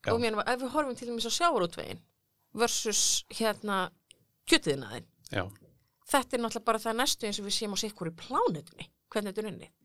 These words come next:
Speaker 2: Uh, sjávarútvegurinn hefur haft þessa zero waste policy í talsvert langan tíma. Þó svo að það sé náttúrulega ennþá verið að ræða um brottkast, en, en það er sér kapítuli út af fyrir sig sem að treystum hann kannski ekki alveg í núna.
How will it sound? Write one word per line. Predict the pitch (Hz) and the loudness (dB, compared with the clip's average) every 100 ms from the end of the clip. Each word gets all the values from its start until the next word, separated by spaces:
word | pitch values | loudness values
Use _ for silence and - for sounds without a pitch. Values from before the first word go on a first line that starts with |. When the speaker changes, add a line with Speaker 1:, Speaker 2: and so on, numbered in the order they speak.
| _ - - - - | _ -20 -20 -20 -2
Speaker 2:
Uh, | - 202 196 - _ _ _ _ _ - | 2 4 2 0 _ _ _ _ _ -2
sjávarútvegurinn | 185 277 339 320 294 233 220 | 0 0 2 0 4 2 2
hefur | 247 320 269 | -4 -4 -4
haft | 233 262 - | -4 -6 -2
þessa | 233 226 | 0 2
zero | - 269 240 | 0 -4 -6
waste | 226 - - - | -4 -4 -8 2
policy | 247 208 - 175 165 | 2 4 0 -2 -10
í | 165 240 262 | -6 -4 -6
talsvert | - 302 339 262 202 | -6 -4 -2 -4 -6
langan | 175 - | -8 -12
tíma. | - - 208 _ _ - - | -14 -14 -14 _ _ -20 -20
Þó | - | -6
svo | 208 220 | -2 0
að | 214 | 0
það | 226 | -2
sé | 220 | -4
náttúrulega | 214 - | -4 -2
ennþá | 294 - 247 | -4 -2 -2
verið | 214 | 0
að | 202 | 0
ræða | 202 190 | -2 -4
um | 185 | -6
brottkast, | 180 - - - - | -6 -6 -2 -2 -2
en, | 202 190 | -8 -6
en | 196 | -10
það | - 233 233 | -2 0 2
er | |
sér | - 220 | 0 -2
kapítuli | 214 214 190 196 175 | -4 -8 -6 -8 -8
út | 165 | -8
af | 165 | -10
fyrir | 165 165 | -8 -8
sig | - - | -8 -10
sem | 95 | -12
að | - _ - | -14 _ -12
treystum | - 185 185 | -8 -6 -8
hann | 175 | -6
kannski | 185 175 | -6 -4
ekki | - | -4
alveg | 170 160 | -4 -4
í | 156 | -8
núna. | - | -6